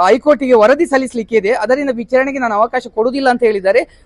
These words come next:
But ನಾವು ಹಲವಾರು ಸುಪ್ರೀಂ ಕೋರ್ಟ್ನ ತೀರ್ಪುಗಳನ್ನು ಕೂಡ ಉಲ್ಲೇಖ ಮಾಡಿದ್ದೇವೆ. ಮತ್ತೆ ಪೊಲೀಸ್ನವರು ಏನ್ ಹಾಕಿದ್ದಾರೆ, ಆ ಎಲ್ಲ ಕೇಸ್ಗಳಲ್ಲಿ ನಾನು ಈಗಾಗಲೇ ಹೇಳಿರೋ ಪ್ರಕಾರ ಎಲ್ಲ ಖುಲಾಸೆ ಆಗಿದೆ.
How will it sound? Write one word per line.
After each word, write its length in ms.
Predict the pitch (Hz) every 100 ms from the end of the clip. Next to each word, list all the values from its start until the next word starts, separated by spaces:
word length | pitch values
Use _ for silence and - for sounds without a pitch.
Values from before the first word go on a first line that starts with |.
| -
But 200 | 285 302
ನಾವು 180 | 269
ಹಲವಾರು 460 | 226 247 294 330 311
ಸುಪ್ರೀಂ 380 | - 247 285 269
ಕೋರ್ಟ್ನ 220 | 269 254
ತೀರ್ಪುಗಳನ್ನು 540 | 247 277 254 262 277
ಕೂಡ 160 | 320 311
ಉಲ್ಲೇಖ 280 | 247 240 262
ಮಾಡಿದ್ದೇವೆ. 540 | 254 240 233 240 269 269 _ _
ಮತ್ತೆ 600 | 226 240 - 220 - _ _
ಪೊಲೀಸ್ನವರು 460 | - 262 349 339 320
ಏನ್ 240 | 240 302
ಹಾಕಿದ್ದಾರೆ, 800 | 294 262 311 262 220 170 196 _ _ _ -
ಆ 100 | 247
ಎಲ್ಲ 360 | 233 269 339 370 370
ಕೇಸ್ಗಳಲ್ಲಿ 460 | 320 302 320 311
ನಾನು 300 | 277 277 247
ಈಗಾಗಲೇ 420 | 226 254 294 294
ಹೇಳಿರೋ 280 | 262 277 285
ಪ್ರಕಾರ 400 | 262 262 277 285
ಎಲ್ಲ 240 | 247 262 294
ಖುಲಾಸೆ 360 | 294 285 320
ಆಗಿದೆ. 300 | 302 233 190